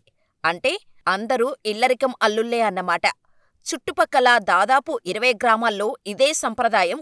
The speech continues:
కొనసాగుతోంది. చాలా వరకు బంధువులు ఈ గ్రామాల్లోనే ఉంటూ ఉంటారు. అందుచేత పెళ్లి సంబంధాలు ఈ గ్రామాల మధ్యనే కలుపుకుంటూ ఉంటారు.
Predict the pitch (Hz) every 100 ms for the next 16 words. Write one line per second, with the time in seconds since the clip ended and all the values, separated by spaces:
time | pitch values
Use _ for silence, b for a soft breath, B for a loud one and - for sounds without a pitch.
0 | - 214 220 214 190 170 165 185 - _
1 | _ - 254 302 370 285 233 247 269 214
2 | 202 214 226 202 185 - 190 220 247 240
3 | 233 226 220 214 202 165 165 269 277 156
4 | 165 170 - _ _ _ _ _ 185 214
5 | 247 269 220 247 - 220 214 - 233 214
6 | 208 196 202 285 - 202 190 247 233 240
7 | 220 208 185 202 277 233 190 220 202 180
8 | 269 220 175 165